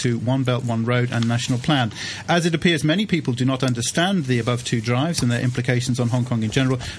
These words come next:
may I suggest that you arrange with relevant bureau to commence public education of One Belt, One Road and the National Plan.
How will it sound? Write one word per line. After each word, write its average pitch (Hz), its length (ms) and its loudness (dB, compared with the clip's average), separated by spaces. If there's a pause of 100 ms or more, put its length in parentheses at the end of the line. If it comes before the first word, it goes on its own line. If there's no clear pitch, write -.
may 135 60 4
I 147 40 4
suggest 151 400 0
that 135 60 -2
you 127 120 0
arrange 143 320 2
with 117 140 -2
relevant 139 340 0
bureau 127 280 2
to 120 180 -4
commence 131 460 0
public 147 320 -2
education 156 680 0
of 117 220 -2
One 131 220 2
Belt, 127 220 0
One 120 260 0
Road 117 240 0 (280)
and 127 160 2
the 135 60 2
National 135 320 2
Plan. 131 380 0